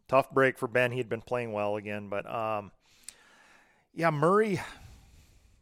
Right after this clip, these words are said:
Murray, I'm just trying to get a handle on these guys. Yeah, they're just, I think it's just a learning year for 'em. Their win, their only win was they beat Presbyterian, who moved down to the Pioneer, and they weren't good before they went to the Pioneer, and now they're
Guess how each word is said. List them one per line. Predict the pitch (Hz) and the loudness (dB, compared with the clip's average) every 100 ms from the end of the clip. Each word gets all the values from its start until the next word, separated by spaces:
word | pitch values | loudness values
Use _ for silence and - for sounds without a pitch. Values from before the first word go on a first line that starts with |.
| _ - - _ | _ -20 -20 _
Murray, | 139 160 131 | -4 -2 -2
I'm | 147 | -2
just | 147 - | -4 -6
trying | - 143 | -4 -4
to | 123 | -2
get | 120 | -4
a | 104 | -2
handle | 117 123 117 | -4 -2 -2
on | 110 | -2
these | 110 113 | -6 -6
guys. | 117 | -4
Yeah, | 147 143 185 | 2 2 4
they're | 165 185 | 4 6
just, | 208 - - _ - | 4 2 -6 _ 0
I | 143 | 2
think | 170 170 | 2 0
it's | 160 - | 0 0
just | 147 143 | 2 2
a | |
learning | 117 120 127 127 107 - | 2 0 -2 -6 -10 -8
year | 123 131 | -2 -2
for | - 131 | 0 0
'em. | 127 | 2
Their | 120 | 2
win, | 131 143 | 2 0
their | 135 143 | 2 4
only | 175 185 | 6 4
win | 123 127 147 | -2 -4 -4
was | 120 - - _ _ - - | -6 -8 -14 _ _ -20 -8
they | 120 | -6
beat | 123 160 - | -2 -4 -2
Presbyterian, | 139 143 - 170 - 131 117 120 151 _ _ _ _ | 0 0 -2 -6 -2 -2 0 -6 -10 _ _ _ _
who | - 120 123 120 | -6 -4 -4 -2
moved | 131 131 104 | -2 -2 -2
down | 110 110 123 120 | -2 0 0 -2
to | |
the | 101 | -6
Pioneer, | - 117 113 110 107 107 90 95 _ _ _ _ _ _ 113 | -4 -2 -2 -2 -8 -10 -10 -12 _ _ _ _ _ _ -8
and | 110 | -6
they | 113 | -4
weren't | 117 123 113 | -2 -2 0
good | 131 110 | -2 -2
before | 107 131 127 | -4 2 2
they | 107 | 2
went | 92 - | -6 -10
to | |
the | 92 | -10
Pioneer, | - 92 90 90 90 - | -6 -6 -6 -8 -10 -12
and | 101 | -8
now | 104 98 | -6 -6
they're | 95 92 87 | -6 -8 -10